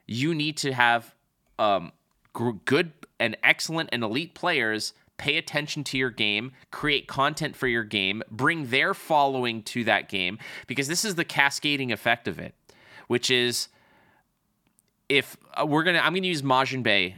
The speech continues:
as an e-, example here, 'cause Majin Bay is the, oftentimes the number one ranked player in Legends of Runeterra. He also plays Flesh and Blood because the E V and his skill set there is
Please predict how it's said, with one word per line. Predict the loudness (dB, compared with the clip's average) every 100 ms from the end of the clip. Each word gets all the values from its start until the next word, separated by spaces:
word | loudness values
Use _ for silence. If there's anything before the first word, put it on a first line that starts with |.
| 0
as | 2 2
an | 0
e-, | -2 -2
example | -2 0 0 0
here, | -6 -8 -10 -8
'cause | -4
Majin | 0 0 0 0
Bay | 0 0
is | -2 -6
the, | -6 -6 -8 -8 -10 _ -20 _
oftentimes | 6 6 2 -2 -2 -2
the | -2
number | 0 0 0
one | 0 0 0
ranked | -2 -2
player | -4 0 0 0
in | -2 0
Legends | 0 0 -4 -4
of | -2
Runeterra. | -4 -2 -2 -2 -4 -14 -20 -20 -4
He | 2
also | 2 2 -2
plays | 0 -2
Flesh | 0 0 2
and | -2
Blood | 0 2 2 -2 -10
because | -8 -2 -2 0
the | -4 -4
E | -2
V | 0 0
and | 0
his | -2
skill | -2 -2
set | 0 -2 2
there | 2 2 0
is | 0 0 -2